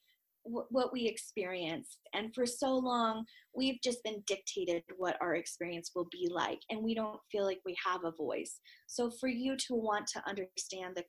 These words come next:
consumer perspective of being obese and pregnant, it, it blew my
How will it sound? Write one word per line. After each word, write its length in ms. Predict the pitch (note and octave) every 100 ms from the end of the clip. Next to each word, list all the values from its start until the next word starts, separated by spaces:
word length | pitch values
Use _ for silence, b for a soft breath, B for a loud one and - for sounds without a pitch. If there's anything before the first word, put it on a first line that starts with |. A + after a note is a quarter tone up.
| -
consumer 460 | F3 F3+ F3+ F3+ -
perspective 720 | F3 - E3+ - B3+ C#4+ - b b _
of 80 | G#3 G3+ -
being 400 | F3 G3 B3+ C4
obese 400 | C#4 C#4 D4 D4+
and 140 | D#4 D4+
pregnant, 480 | D4 D4+ D#4 D#4+ D#4+ b b _
it, 200 | G#3 G#3+ - _
it 200 | G3 G3+ - _ -
blew 240 | C4 C4+
my 260 | A#3+ G#3+